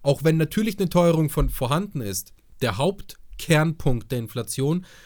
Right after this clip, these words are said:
der bildet sich aus den Energiepreisen ab und die kommen im Moment wieder runter. Wenn jetzt die Bundesregierung auch noch mal mehr Klarheit verschafft, wie genau diese ganze,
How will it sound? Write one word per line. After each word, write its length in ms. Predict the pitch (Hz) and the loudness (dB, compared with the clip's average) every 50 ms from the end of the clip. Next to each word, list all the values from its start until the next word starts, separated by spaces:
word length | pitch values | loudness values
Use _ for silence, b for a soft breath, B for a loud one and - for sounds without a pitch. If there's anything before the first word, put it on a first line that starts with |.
| B B - | B B 0
der 80 | 123 | 0
bildet 360 | 107 - 143 151 151 156 139 | 2 4 4 4 4 4 2
sich 180 | - 151 147 151 | 0 0 0 0
aus 120 | 135 127 | 0 0
den 120 | - 139 127 | 0 -2 -2
Energiepreisen 800 | 123 117 117 110 117 143 160 151 - 165 160 165 170 165 180 175 | -2 -4 -4 -4 -4 -4 -4 -4 -4 -6 -4 -4 -4 -4 -4 -4
ab 240 | 165 190 196 - b b b b b b - | -6 -6 -8 -8 b b b b b b -2
und 340 | 147 139 135 131 - - | -2 0 0 -2 -4 0
die 200 | 147 151 151 151 | 2 2 2 0
kommen 400 | - - - 147 143 156 160 160 | -4 -4 -2 0 2 2 2 2
im 120 | 147 147 143 | 2 0 0
Moment 360 | 143 143 143 139 139 139 - | 2 2 2 0 0 0 -2
wieder 200 | 135 120 127 120 | -2 0 0 2
runter. 460 | 120 151 175 190 190 190 196 190 190 B B B B B B B | 2 2 0 0 0 0 0 -2 -4 B B B B B B B
Wenn 240 | - 117 135 143 147 | -2 2 2 4 4
jetzt 200 | 151 151 147 - | 2 2 2 0
die 60 | 147 | -2
Bundesregierung 720 | 127 113 147 160 165 160 139 151 147 131 139 143 143 147 143 | 0 2 2 2 2 2 0 0 -2 -2 -2 -4 -2 -2 -2
auch 100 | 143 147 | -2 -2
noch 140 | 147 139 147 | -2 -4 -4
mal 140 | 139 131 | -4 -4
mehr 180 | 131 131 127 123 | -2 -2 -4 -4
Klarheit 440 | 127 - 131 131 147 147 147 139 - | -4 -2 -2 0 0 0 0 -2 -2
verschafft, 500 | - 143 - - 143 135 - - - 120 | -4 -4 -2 -2 -2 -4 -4 -6 -6 -4
wie 140 | 143 139 120 | -4 -2 -2
genau 340 | 135 127 123 127 143 156 | -2 -2 -2 0 0 0
diese 280 | 156 151 151 131 139 131 | 0 -2 -2 -4 -4 -4
ganze, 500 | 127 131 131 135 - - 135 127 123 | -4 -4 -4 -4 -2 0 0 0 0